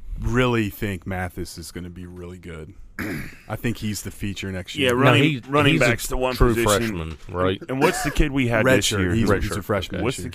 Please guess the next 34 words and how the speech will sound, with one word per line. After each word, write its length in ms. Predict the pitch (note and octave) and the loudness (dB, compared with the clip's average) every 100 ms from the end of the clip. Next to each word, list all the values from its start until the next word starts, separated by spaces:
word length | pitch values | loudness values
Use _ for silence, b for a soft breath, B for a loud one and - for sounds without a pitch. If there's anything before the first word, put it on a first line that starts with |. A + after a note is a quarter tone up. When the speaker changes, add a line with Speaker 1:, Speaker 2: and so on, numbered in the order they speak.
| C3 | -4
Speaker 2:
kid 40 | |
we 120 | A2+ A2 | -2 -2
had 140 | G2 | -2
this 240 | F#2+ F2+ | -4 -4
year 80 | F#2 | -4
that 60 | D2+ | -6
was 100 | E2+ | -4
having 240 | F2+ E2+ | -4 -4
trouble 320 | D#2+ F2 D#2+ | -6 -6 -4
with 100 | D2 | -8
clearinghouse? 680 | - E2 E2 D#2+ A#1+ B1 - B B B B B B B - | -10 -10 -8 -10 -12 -14 -16 B B B B B B B 0
Speaker 1:
There's 220 | B2+ - | 0 2
Speaker 3:
Oh. 40 | |
Speaker 1:
Jalen 460 | - C#3+ E3+ F3 D#3 | 2 4 6 4 4
Anderson 680 | C#3+ C#3 C3 - C3 C3 B2+ | 4 2 0 0 0 2 2
Speaker 2:
That's 240 | F#2 A2+ | 2 2
Speaker 1:
and 80 | A2+ | 4
Speaker 2:
the 40 | |
Speaker 1:
then 100 | A2 G#2 | 4 4
Speaker 2:
one. 80 | |
Speaker 3:
That's 100 | A#2 | 4
it, 20 | A2+ | 4
Speaker 1:
Justin, 340 | B2 G2 G#2 | 4 4 2
Speaker 3:
Jalen 140 | G#2 G2 | 2 2
Speaker 1:
Ju-, 60 | F#2+ | 0
Speaker 3:
Anderson. 260 | G2 F2+ B2 | 0 2 2
Speaker 1:
Justin 400 | B2+ - A#2 F#2+ | 2 0 -2 0
Johnson. 640 | G#2+ G#2 G2 - D#2+ D2+ - _ _ _ | 0 0 0 -6 -14 -16 -20 _ _ _
They 100 | A2+ | -4
were 140 | G#2+ G#2 | 0 4
Speaker 2:
I 40 | |
Speaker 1:
both 220 | A#2+ A#2+ | 4 2
four 280 | - A#2+ A2+ | 0 0 0
stars, 760 | - A2+ G#2+ G#2 G2+ - - | 0 2 2 2 0 -6 -12